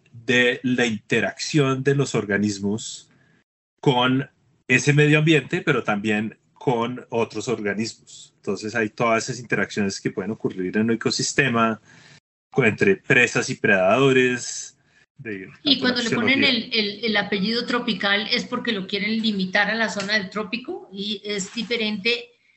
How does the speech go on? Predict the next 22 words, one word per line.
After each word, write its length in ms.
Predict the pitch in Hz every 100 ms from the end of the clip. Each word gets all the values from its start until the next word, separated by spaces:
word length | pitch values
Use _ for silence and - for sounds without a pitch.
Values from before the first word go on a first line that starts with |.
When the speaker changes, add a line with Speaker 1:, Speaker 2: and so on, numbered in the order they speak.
| _
Speaker 2:
en, 400 | 202 208 202 196
es 120 | 226 185
decir, 360 | 196 247 - - _ _ 185 -
es 140 | 220
diferente 420 | 226 262 220 185 226
el, 220 | 240 214
el, 180 | 185 -
el 180 | 185 175
funcionamiento 720 | 185 190 175 180 185 214 214
en 140 | 196
el 200 | 185 180
trópico 360 | 202 196 240 -
que 100 | 190
en 200 | 170 170
los 160 | 175
otros, 480 | 190 190 214 - - _ - -
eh, 160 | 196
espacios 540 | 185 - 214 190 247 226
del, 340 | 190 156 156
de 100 | 175
la 160 | 165 165
Tierra. 260 | 226 381